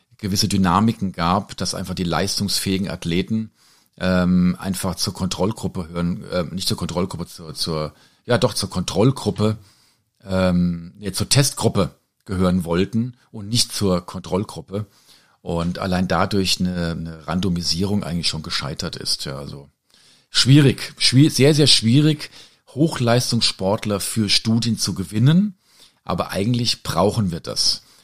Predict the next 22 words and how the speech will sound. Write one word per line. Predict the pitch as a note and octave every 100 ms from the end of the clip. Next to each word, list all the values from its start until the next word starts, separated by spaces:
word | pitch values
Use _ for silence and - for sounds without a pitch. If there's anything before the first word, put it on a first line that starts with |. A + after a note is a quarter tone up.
| _
Natürlich | G2+ F#2 - C#3 D3
können | - A2+ A2
wir | G#2+
immer | G2+ F#2+
wieder | G2+
mal | F#2+ F2 -
einzelne | F#2 A2 - F#2 F2+
Anekdotenstudien | E2+ F2 - G#2+ A2 C#3 D#3 C3 - B2 B2+ C3+
machen, | B2+ C3 A#2
das | F2+
heißt | - F2 -
einzelne | F#2 - E2+ - _ _
Fallbeispiele. | - A2 A2+ C3 A2+ - - G#2+ A2 A2+ - - _
Das | F#2 -
heißt, | F2+ F2+
Athlet | - - E2+ G2 - - _ -
X | F#2+ -
Y | C#3 C3+ A#2+ A#2+ B2 B2 - _
stellt | - - G#2 G#2+
sich | -
zur | - -
Verfügung | F2 - A#2 C3+ C#3+ D3